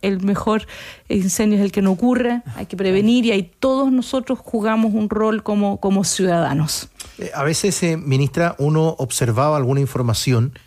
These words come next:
Speaker 2: a, a propósito de lo que marca Sandra cuando habla, por ejemplo, de lo que está pasando en Estados Unidos,
Speaker 1: Mm.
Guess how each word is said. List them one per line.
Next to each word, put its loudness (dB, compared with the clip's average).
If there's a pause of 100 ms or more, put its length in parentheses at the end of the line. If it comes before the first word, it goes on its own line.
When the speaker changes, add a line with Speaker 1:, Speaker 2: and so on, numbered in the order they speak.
(160)
Speaker 2:
a, -6
a -4
propósito -2
de 2
lo 2
que 0
marca -2
Sandra -2
cuando 0
habla, 0 (360)
por -6
ejemplo, -2
de -6
lo 0
que 0
está -2
pasando -2
en 0
Estados -2
Unidos, 2 (220)
Speaker 1:
Mm. -2